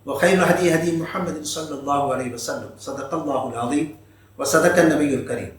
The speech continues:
رب أوزعني أن أشكر نعمتك التي أنعمت علي. اللهم اغفر شيوخنا ولجميع الحاضرين برحمتك يا أرحم الراحمين.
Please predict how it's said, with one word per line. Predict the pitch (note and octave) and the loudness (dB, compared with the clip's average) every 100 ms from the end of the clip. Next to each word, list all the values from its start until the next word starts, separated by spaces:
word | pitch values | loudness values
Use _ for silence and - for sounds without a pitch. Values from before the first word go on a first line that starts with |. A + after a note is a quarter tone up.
| - | -8
رب | C#3 C#3 | -4 -2
أوزعني | E3 E3+ F3+ F#3 F3+ F3 E3+ F3 | 2 2 2 2 4 4 4 0
أن | D3+ D3 | 2 2
أشكر | C#3+ - E3+ | 2 2 2
نعمتك | E3 D#3+ D3+ B2+ - | 4 2 2 -2 -4
التي | E3+ D#3+ C#3+ E3 D3+ | -4 -4 -6 -6 -6
أنعمت | C#3+ C#3+ D3+ | -6 -4 2
علي. | D#3 D#3 D3 C#3+ - - _ - | 4 6 4 0 -12 -20 _ 0
اللهم | D#3 E3+ F3+ F#3+ F3+ | 8 8 8 4 2
اغفر | - G3+ | 2 0
شيوخنا | G3 F#3 F3+ F#3+ F#3 D#3+ D#3+ | 0 -2 -4 0 2 2 2
ولجميع | D3+ C#3+ D3+ E3 E3 | 2 2 0 0 -2
الحاضرين | D#3 D#3 C#3+ C#3+ D3 C#3+ - | 2 4 4 4 4 4 0
برحمتك | C3+ - B2+ - - | -6 -6 -10 -16 -12
يا | B2+ B2+ C3 C3 C3 | -6 0 2 2 0
أرحم | B2+ E3 | -2 -4
الراحمين. | B2+ A2 - - - | -6 -8 -12 -14 -20